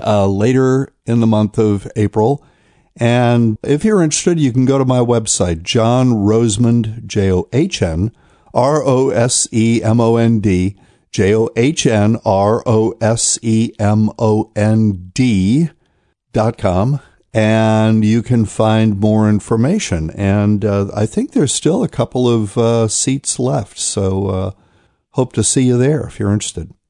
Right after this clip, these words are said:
And, uh, I'm a public speaker. I go all over the country and, uh, talk about this thing we now call parenting. My role qualifications, I've been married to the same woman,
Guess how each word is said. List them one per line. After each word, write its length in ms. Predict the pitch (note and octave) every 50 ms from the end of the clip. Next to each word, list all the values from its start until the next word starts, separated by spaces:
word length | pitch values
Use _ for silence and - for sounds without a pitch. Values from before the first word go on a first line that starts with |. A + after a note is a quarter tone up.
| _ _ _ _ _ _
And, 800 | D3+ D#3 E3 F3 F3+ F3+ F3 E3+ E3+ E3+ E3+ E3 D3+ C3 C3+ D3
uh, 340 | D3 D3 C#3+ C#3+ C#3 C3
I'm 200 | C3 C3 C3 C3+
a 60 | B2+ -
public 380 | - - C3+ A#2+ A#2+ A#2 G#2+
speaker. 400 | - - - A2+ G#2+ - - A#2
I 80 | A2 G#2+
go 120 | G2+ A2
all 200 | G#2 G#2 G#2 G#2
over 120 | G#2 G2 F#2
the 100 | G2 F#2+
country 720 | - - A2 G2+ - - G#2+ G#2 G#2 G#2 G#2 G#2 G#2 G#2+ - -
and, 640 | G#2 G2+ G2+ G2+ G#2 G2+ G2 G2+ G2+ G2 F#2 F#2
uh, 380 | A2 G2+ F#2+ G2 G2 F#2+ F#2 F2+ - _ _ _ _ _ _ _ _ -
talk 260 | - F#3 F3+ D#3+ -
about 260 | C#3+ C3+ B2+ B2 -
this 220 | - A2+ - -
thing 200 | - A#2 A2+ G#2
we 120 | G#2 G#2 G#2
now 180 | G2 G2+ G2+
call 360 | - - - G2 F#2 F2 - -
parenting. 800 | - - - B2+ A2+ G#2+ F#2 F2+ E2 - - E2+ E2 D#2+ E2+ - _ _ _ _ _ _ _ _ _ _ _ _ _
My 160 | - A2+ A#2+
role 240 | B2 B2 C#3 C#3+ D3
qualifications, 840 | - - D3+ C#3 C3+ B2+ - - - D#3 D#3+ D#3+ - - G3 F3 -
I've 280 | D3+ - A#2 B2+ C3+ A#2+
been 180 | A2 F#2+ F2+
married 360 | F2+ F#2+ G2+ G#2+ A#2+ B2+ A2+ -
to 80 | -
the 100 | F#2 F#2
same 340 | E2+ - - A2+ A#2 A#2+ B2
woman, 460 | A#2 G#2 F#2+ F2+ F2+ F2+ F2+ F2 E2+